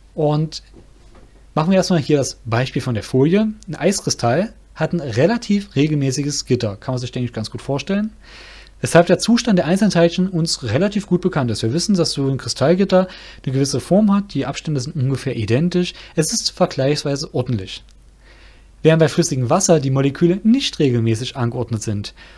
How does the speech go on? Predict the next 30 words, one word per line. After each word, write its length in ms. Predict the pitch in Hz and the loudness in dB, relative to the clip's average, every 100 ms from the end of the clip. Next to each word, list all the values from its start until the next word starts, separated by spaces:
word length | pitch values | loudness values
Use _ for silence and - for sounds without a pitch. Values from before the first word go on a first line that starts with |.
| - | -10
und 140 | 131 117 | -4 0
somit 360 | 151 147 160 | 2 2 -2
deren 280 | 127 117 - | -2 -2 -2
aktueller 500 | 196 - 175 143 123 | -10 -4 -4 0 0
Zustand 400 | - 120 170 - | -2 -4 -6 0
unbekannt, 640 | 185 226 135 117 107 - - - | 2 4 0 -2 -4 -8 -16 -8
also 240 | 120 113 | -6 -2
unordentlich 640 | 165 180 196 143 113 101 - | 4 4 4 0 -2 -6 -8
ist, 260 | 101 - - - - - | -8 -8 -10 -20 -20 -12
weil 360 | - 120 147 180 - - - - - - | 0 4 4 2 -8 -20 -20 -20 -12 -6
die 80 | |
sind 240 | 110 131 143 | -2 -2 0
halt 180 | 143 147 | 0 0
irgendwie 380 | 135 143 151 - | 0 2 0 0
lose 400 | 120 123 139 151 | 2 4 4 2
hin 180 | 147 143 | 2 -2
und 160 | 147 - | -2 0
her 140 | 156 | 0
sich 160 | 135 - | 0 -4
bewegend 400 | 110 123 165 151 | 0 0 0 -2
und 260 | 127 123 | -4 -2
nur 140 | 131 139 | 0 2
mit 160 | 139 | 2
Wasserstoffbrückenbindung 1040 | 143 151 147 127 - 180 160 120 113 120 123 - - - | 2 0 -4 -6 -2 -2 0 0 0 -2 -4 -10 -20 -12
so 240 | - 127 | -4 -2
ein 60 | 113 | -2
bisschen 440 | 139 - 143 147 - | -4 -6 -10 -12 -8
halbwegs 600 | - 147 143 139 139 - | 0 0 2 0 0 -4
aneinander 420 | 127 123 123 131 | -4 0 0 0
heftend. 540 | 113 110 - 113 - | -2 -4 -10 -16 -16